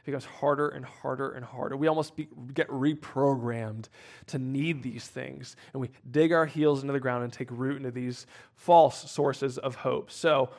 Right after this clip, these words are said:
why do some reject Jesus? Well, for the Jews here, what's very clear is that they wanted a Messiah who would bring glory. You know, a restoration of the old days, of the glory days of, of David's kingdom.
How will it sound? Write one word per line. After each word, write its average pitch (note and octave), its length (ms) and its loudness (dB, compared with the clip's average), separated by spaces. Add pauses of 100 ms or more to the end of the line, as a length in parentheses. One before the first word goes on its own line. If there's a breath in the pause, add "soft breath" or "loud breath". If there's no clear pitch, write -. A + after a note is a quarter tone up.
why D#3+ 440 6
do D3+ 300 2
some C#3 440 0
reject B2+ 420 -2
Jesus? C3+ 640 -4 (1160 soft breath)
Well, B2 120 -8
for C3 100 -6
the B2+ 80 -2
Jews B2 320 -4
here, C3 180 -2
what's A#2+ 160 -6
very C3 320 -6
clear D#3 440 0
is C3+ 220 -2
that C3 200 -4
they C#3 520 2 (200 soft breath)
wanted B2+ 300 0
a B2+ 40 -4
Messiah B2 800 2
who B2+ 120 -4
would A#2+ 100 -4
bring A#2 200 -6
glory. A2 640 -8 (580 soft breath)
You D3 120 -2
know, C3+ 100 -2 (260 soft breath)
a D3 80 6
restoration D3+ 720 4
of B2+ 80 -6
the C3 80 -2
old C3 320 2
days, A#2+ 580 -6 (200 loud breath)
of C3+ 120 2
the C#3 80 -2
glory C#3+ 360 8
days C3+ 320 2
of, B2 160 -2
of C3 180 -2
David's C3 420 -2
kingdom. B2+ 460 -8